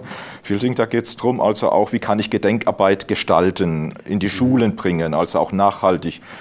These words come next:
Speaker 1: eben nicht nur mit den Schülern jetzt so ein paar Lebensgeschichten vorbereiten, sondern wie geht es drum, also überhaupt Zivilcourage, Gedenkarbeit, also auch in den Schulen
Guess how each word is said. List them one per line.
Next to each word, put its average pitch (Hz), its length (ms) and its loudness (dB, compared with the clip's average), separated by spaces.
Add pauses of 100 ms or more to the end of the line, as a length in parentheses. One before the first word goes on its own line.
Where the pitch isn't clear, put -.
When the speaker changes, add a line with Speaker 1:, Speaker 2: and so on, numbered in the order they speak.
(100)
Speaker 1:
eben 101 260 -2
nicht 117 200 -4
nur 113 100 -2
mit 101 140 -4
den 98 100 -4
Schülern 101 400 -2
jetzt 95 240 -2
so 95 240 -2
ein 90 140 -4
paar 90 180 0
Lebensgeschichten 139 840 -2
vorbereiten, 120 720 0
sondern 117 420 -4 (400)
wie 117 100 -6
geht 117 220 0
es 113 160 0
drum, 110 280 -2
also 98 220 0
überhaupt 92 640 -4 (640)
Zivilcourage, 107 1000 4
Gedenkarbeit, 98 1040 0
also 87 320 -2
auch 85 240 -4
in 76 80 -8
den 82 140 -6
Schulen 85 540 -8